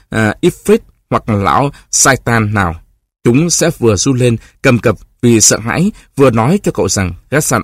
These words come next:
Abdurrahman, con trai của Kotab, là chúa tể của các thần linh vệ sĩ.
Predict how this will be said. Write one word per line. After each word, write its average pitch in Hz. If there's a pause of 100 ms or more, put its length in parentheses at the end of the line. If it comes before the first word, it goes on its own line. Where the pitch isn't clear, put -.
(100)
Abdurrahman, 110 (140)
con 120
trai 107 (540)
của 107
Kotab, 175 (260)
là 123
chúa 202
tể 104
của 107
các -
thần 98
linh 127
vệ 107
sĩ. 151